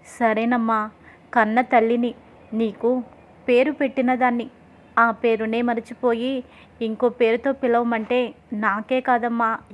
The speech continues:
ఏ కన్న తల్లికైనా కష్టమే. కానీ నీ పరిస్థితులు అటువంటివి కాబట్టే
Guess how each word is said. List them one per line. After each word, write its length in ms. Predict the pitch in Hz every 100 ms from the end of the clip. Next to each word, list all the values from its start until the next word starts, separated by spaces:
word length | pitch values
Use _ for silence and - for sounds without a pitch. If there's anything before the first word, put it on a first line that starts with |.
| 202
ఏ 160 | 220 226
కన్న 320 | 226 226 226
తల్లికైనా 600 | 233 240 226 226 220 233
కష్టమే. 500 | 247 233 - 254 247 - _ - - _ -
కానీ 260 | 240 220 240
నీ 160 | 214
పరిస్థితులు 680 | 202 208 196 220 269 277 277
అటువంటివి 600 | 262 254 262 247 254 247 - _ - -
కాబట్టే 460 | 233 214 208 -